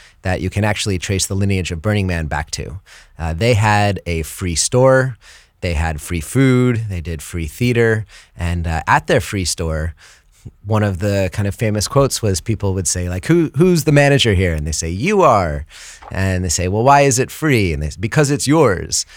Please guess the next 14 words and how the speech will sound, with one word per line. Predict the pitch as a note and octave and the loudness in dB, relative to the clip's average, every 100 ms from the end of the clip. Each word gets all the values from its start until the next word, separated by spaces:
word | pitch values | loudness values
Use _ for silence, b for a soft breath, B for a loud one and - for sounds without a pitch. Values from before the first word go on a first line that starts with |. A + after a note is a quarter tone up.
| B B | B B
And, | - G#2 G2+ G2 F#2+ E2+ | -2 0 2 2 0 -4
you | - | -2
know, | G#2+ | 0
they | G2+ | 2
really | A#2 C3 C#3+ C#3+ | 2 4 4 2
kind | B2+ A#2+ | 2 0
of | G#2 | 0
played | - A#2+ A#2 A2 | 0 2 2 0
with | A#2 | -2
this | A2 | -2
concept | - G#2 G2+ G#2+ F2+ | -2 -2 0 0 -2
of | F2+ D#2 | -4 -2
life | E2+ G2 - | -2 -2 0
acting, | G2 - A#2 G#2 G2 G2+ | 0 0 -2 0 -2 -4